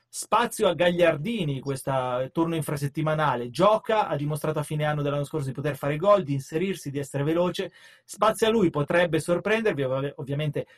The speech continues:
Lukaku e Martinez non si toccano lì davanti, devono essere sempre schierati. Non sono convinto che schiererei Handanovic, cioè se uno ha solo i portieri dell'Inter, ovvio, se hai una scelta, non so se questa è una partita in cui schierare Handanovic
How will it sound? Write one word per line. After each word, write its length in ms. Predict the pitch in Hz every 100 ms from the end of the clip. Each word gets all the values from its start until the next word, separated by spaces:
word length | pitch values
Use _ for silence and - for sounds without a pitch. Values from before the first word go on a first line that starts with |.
| _ -
Lukaku 560 | 143 156 - 185 175 165
e 60 |
Martinez 600 | 151 139 - 196 147 131 139
non 120 | 147
si 160 | 139
toccano 400 | 131 196 - 135
lì 100 | 131
davanti, 440 | 139 160 180 151 123
devono 260 | 139 139
essere 280 | 139 - 131
sempre 360 | - 165 151 147
schierati. 640 | - 190 190 151 151 170 _ - - _ 190
Non 200 | 277 -
sono 220 | 262 240
convinto 420 | 254 226 233 247
che 140 | 220
schiererei 640 | 196 - 208 202 202 196 - _ _ _ _ _ -
Handanovic, 640 | 220 247 180 131 135 143
cioè 240 | - 175 135
se 160 | - 196
uno 220 | 269 220
ha 40 |
solo 160 | 180 175
i 40 |
portieri 260 | 165 165 160
dell'Inter, 400 | 214 254 180 - -
ovvio, 520 | 175 143 113 120 107 _ -
se 220 | - 202
hai 120 | 233
una 160 | 226 240
scelta, 580 | - 214 175 156 185 180
non 240 | 190 208
so 140 | -
se 140 | 208 180
questa 240 | 185 -
è 40 | 170
una 120 | 165
partita 440 | 165 160 165 151
in 100 | 147
cui 140 | 147 139
schierare 480 | - 127 127 127 -
Handanovic 720 | 151 147 139 131 135 139